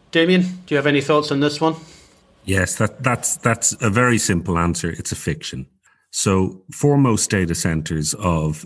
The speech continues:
Speaker 2: scale, and certainly the ones that we're involved with in Echelon, there is a requirement to build, um, a substation, uh, usually one ten K V or two twenty, depending on the size.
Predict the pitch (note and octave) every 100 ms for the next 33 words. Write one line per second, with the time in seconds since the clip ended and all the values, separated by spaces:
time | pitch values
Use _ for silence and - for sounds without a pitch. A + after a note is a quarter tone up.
0 | - - - A2 E2 E2 - - - -
1 | F#2+ E2 D#2 D#2 - F2+ F2 E2+ D#2 D#2
2 | D2+ - C#2+ - _ F2+ E2 D2+ D#2+ D#2
3 | D2+ D2+ - D#2 D#2+ - - C#3+ F3 -
4 | _ _ - B2 G2+ F#2+ F2 F#2+ F2+ -
5 | A2+ A2+ G2+ F#2 - E2+ F#2+ E2+ E2 D2+
6 | - - E2 D#2 D2+ D#2 D#2 G2 B2+ F#2+
7 | - C#2+ C#2 - C2 _ - D#2 D2+ D2+
8 | D#2+ D#2+ D#2 E2 F2 E2 - E2 D#2+ D#2+
9 | D#2 D2 D#2 D#2 D#2 - D2+ C#2+ C#2 -
10 | E2 - D2+ D2 C#2+ C2+ _ - - -
11 | - - - F#2+ F2 D#2 D2+ - D2+ C2+
12 | C2 -